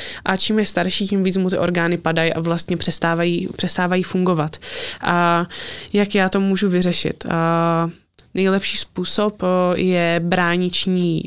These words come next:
eh, ten celko-, nejlepší způsob je silový dýchání, eh, který se ale člověk musí naučit. Ze začátku to bolí, protože málo kdo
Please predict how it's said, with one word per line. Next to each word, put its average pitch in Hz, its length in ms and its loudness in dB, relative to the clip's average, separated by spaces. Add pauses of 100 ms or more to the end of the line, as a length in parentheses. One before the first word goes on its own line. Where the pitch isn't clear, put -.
eh, 160 340 0
ten 156 140 -2 (520)
celko-, 196 340 0 (140)
nejlepší 196 460 0
způsob 196 340 0
je 190 60 2
silový 190 340 2
dýchání, 175 560 0
eh, - 840 -6
který 202 420 0 (120)
se - 160 0
ale 196 160 2
člověk 202 360 0
musí 196 280 0
naučit. 247 580 0
Ze 202 120 0
začátku 196 480 0 (100)
to 202 100 0
bolí, 185 280 2
protože 196 340 0
málo 180 320 2
kdo 180 280 2